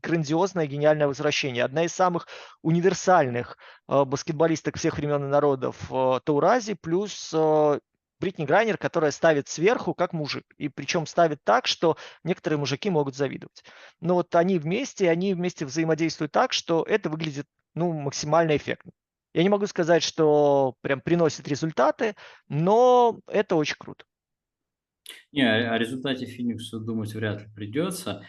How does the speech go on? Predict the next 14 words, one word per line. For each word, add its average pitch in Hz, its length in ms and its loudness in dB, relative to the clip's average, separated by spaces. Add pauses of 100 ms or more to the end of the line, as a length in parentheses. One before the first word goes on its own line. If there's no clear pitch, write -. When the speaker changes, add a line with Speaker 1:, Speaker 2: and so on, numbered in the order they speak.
(160)
Speaker 2:
Зато - 260 -2
там 98 180 -4
есть 104 180 -6
красотка, 104 680 -8 (200)
солнечная 104 640 -4
блондинка 101 560 -6
Софи 104 320 -12
Каннингем, 92 600 -12 (360)
к-, - 80 -16
на 110 100 -4
которую 117 340 -4
просто 135 500 -8 (240)
приятно 110 400 -10
смотреть. - 560 -20